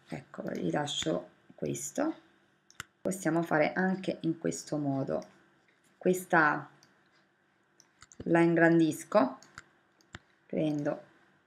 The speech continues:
tutte e tre le scritte e le centro qui dentro. Quindi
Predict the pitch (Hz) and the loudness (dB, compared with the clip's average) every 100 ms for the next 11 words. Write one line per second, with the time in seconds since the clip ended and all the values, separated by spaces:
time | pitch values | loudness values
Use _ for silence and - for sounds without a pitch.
0 | _ _ - - - 143 139 - 143 139 | _ _ -12 -12 -8 -8 -6 -4 -2 -4
1 | - 143 143 - 151 143 - 131 - 147 | -8 -10 -10 -6 -6 -4 -4 -4 -4 -4
2 | 147 139 143 139 143 - 196 165 170 170 | -4 -2 -2 -2 -6 -6 -6 0 2 4
3 | 185 262 330 - _ _ _ _ 226 190 | 2 -2 -6 -8 _ _ _ _ 2 4
4 | 175 165 160 | 6 6 4